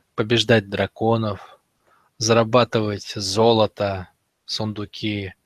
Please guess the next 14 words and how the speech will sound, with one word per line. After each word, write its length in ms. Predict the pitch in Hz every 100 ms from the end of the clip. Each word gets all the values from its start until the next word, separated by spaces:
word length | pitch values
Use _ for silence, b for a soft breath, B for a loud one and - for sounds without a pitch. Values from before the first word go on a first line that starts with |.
| _ _ _ _ _ _ -
грабить 480 | 117 120 120 117 -
пиратские 580 | 123 117 113 - - 101
деревни 580 | 110 120 123 110 110
там 280 | 104 104 101
какие-нибудь, 960 | - 98 - 104 104 101 104 98 - - _ _ _ _ _ _ _ _ _ _ _ _ _
плавать 400 | - 123 123 113
на 120 | 120 113
кораблях, 640 | 113 110 113 127 120 -
летать 360 | 110 - 107 110
на 80 |
самолетах 680 | 107 113 110 113 127 123 -
и 40 | 110
так 240 | - 104
далее. 500 | 110 107 98 95 92